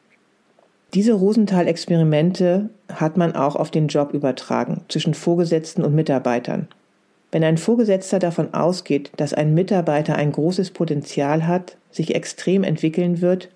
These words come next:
dann hat sich dieses Potenzial häufig auch gezeigt. Auch umgekehrt,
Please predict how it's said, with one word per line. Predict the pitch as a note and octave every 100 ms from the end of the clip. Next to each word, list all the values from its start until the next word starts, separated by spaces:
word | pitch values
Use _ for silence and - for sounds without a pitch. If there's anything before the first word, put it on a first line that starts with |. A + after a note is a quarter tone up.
| _ _ _ _
dann | E3 D3+ C#3
hat | E3 -
sich | F#3+ F#3
dieses | - E3 F3 F#3
Potenzial | - - D#3+ D3+ D3+ - C#3+ C#3 D3+ E3 - _ -
häufig | C#3+ D3 E3 D3+ -
auch | - C3+ C3+ -
gezeigt. | D#3 - B2 A2 - - _ _ _ _ _ _ _ _ -
Auch | D#3+ D#3+
umgekehrt, | G#3+ A3+ E3+ - C#3 E3